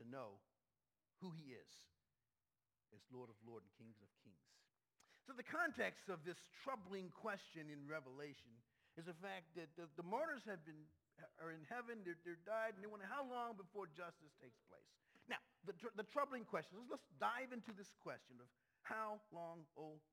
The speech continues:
Lord?" This is the cry of the martyrs. They desire to be vindicated. They desire justice. William Hendrickson says, "These martyrs do not invoke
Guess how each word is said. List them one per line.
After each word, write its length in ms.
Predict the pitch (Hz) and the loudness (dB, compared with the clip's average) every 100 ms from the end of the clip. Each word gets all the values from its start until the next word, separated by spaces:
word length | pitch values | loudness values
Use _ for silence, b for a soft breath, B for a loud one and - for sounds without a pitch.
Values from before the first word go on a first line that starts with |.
| 139 | -6
Lord?" 240 | 123 101 135 _ _ _ _ - | -6 -8 -16 _ _ _ _ -16
This 80 | 175 | -14
is 80 | 160 | -14
the 80 | 139 | -6
cry 240 | - 180 | 0 0
of 80 | 175 | 0
the 80 | 147 | -4
martyrs. 480 | 139 135 131 110 113 - - b b - | -6 -6 -8 -10 -16 -20 -20 b b -6
They 100 | 185 | -2
desire 320 | 185 175 180 | -2 -2 -2
to 80 | 175 | -2
be 80 | 170 147 - _ _ 220 | -6 -10 -16 _ _ -4
vindicated. 480 | 220 180 - 131 - | -4 -6 -10 -16 -12
They 80 | 170 | -12
desire 400 | 196 190 185 180 - _ | -10 -8 -8 -8 -12 _
justice. 560 | 170 190 - - - - - - b b b - | -8 -8 -10 -20 -20 -20 -20 -20 b b b -4
William 240 | 208 185 | -2 2
Hendrickson 320 | 196 165 - 156 | 2 0 -10 -10
says, 240 | 170 151 123 | -4 -2 0
"These 160 | 233 | -2
martyrs 400 | 190 208 202 196 | 6 6 8 4
do 160 | 165 190 | 0 -2
not 160 | 220 185 | -2 -2
invoke 400 | 165 139 190 - | -8 -2 -2 -2